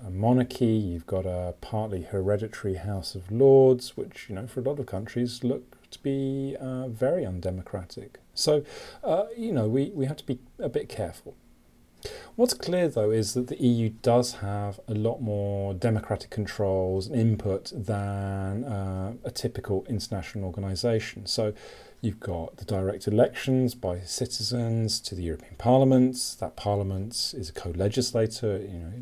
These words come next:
it agrees laws. They shape the choice of the, uh,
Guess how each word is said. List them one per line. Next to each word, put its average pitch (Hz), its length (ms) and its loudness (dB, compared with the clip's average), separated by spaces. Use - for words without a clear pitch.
it 98 220 -14
agrees 98 420 -6
laws. 120 500 2
They - 100 -6
shape - 240 -8
the - 60 -6
choice - 400 -4
of 113 260 -6
the, 95 400 -2
uh, 82 360 -6